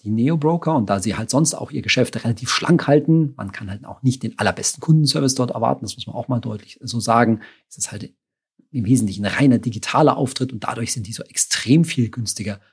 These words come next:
als die angestammten Banken. Die Geschichte geht aber noch weiter.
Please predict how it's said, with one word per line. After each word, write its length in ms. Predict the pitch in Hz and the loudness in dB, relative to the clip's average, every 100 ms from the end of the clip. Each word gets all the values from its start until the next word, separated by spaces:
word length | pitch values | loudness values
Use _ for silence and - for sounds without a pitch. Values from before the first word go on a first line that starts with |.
| _ | _
als 240 | - 95 - | -6 -2 0
die 180 | - - | -2 -8
angestammten 600 | 90 - - 82 127 98 | -14 -12 -14 -14 -12 -12
Banken. 180 | - _ _ _ _ _ _ - | -12 _ _ _ _ _ _ -2
Die 60 | |
Geschichte 580 | 151 160 180 - 160 151 | 2 4 4 4 4 4
geht 260 | 131 117 110 | 2 -2 -2
aber 460 | 98 101 92 - _ | -8 -6 -6 -8 _
noch 220 | 92 - | -18 -4
weiter. 340 | 127 104 90 | -2 -2 -6